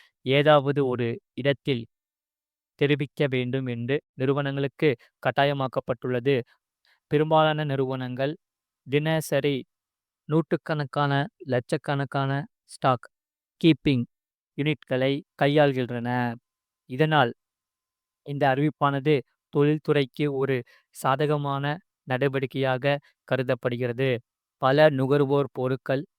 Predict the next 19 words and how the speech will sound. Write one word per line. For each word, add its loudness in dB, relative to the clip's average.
தயாரிப்பு 0
நிறுவனங்கள் 0
சரக்கு 2
மற்றும் -4
சேவை -2
வரி, 0
இந்த 0
ஜி -2
எஸ் 2
டி 0
விகித -2
குறைப்புகளின் -2
முழு 0
பலனையும் 0
செப்டம்பர் 0
இருபத்திரண்டு -2
முதல் -2
நுகர்வோருக்கு 0
வழங்குவதாக 0